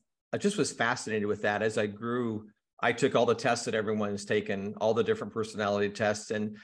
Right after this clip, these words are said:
they were all great, but they seemed to be a little confusing. Uh, they were kind of hard to remember.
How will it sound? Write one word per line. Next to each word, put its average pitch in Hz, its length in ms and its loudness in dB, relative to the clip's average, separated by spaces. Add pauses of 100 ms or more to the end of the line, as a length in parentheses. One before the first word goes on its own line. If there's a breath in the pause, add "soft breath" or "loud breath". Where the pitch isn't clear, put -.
(200 loud breath)
they 135 80 8
were 127 140 6
all 131 180 8
great, 110 580 0
but 110 320 0
they 113 140 0
seemed 127 260 -4
to 117 60 -4
be 107 140 0
a 101 40 4
little 104 160 0
confusing. 120 1040 2 (400 loud breath)
Uh, 98 320 2
they 110 140 0
were 107 280 0 (360)
kind 123 160 -2
of 95 100 -4
hard 123 280 2
to - 140 -4
remember. 113 840 2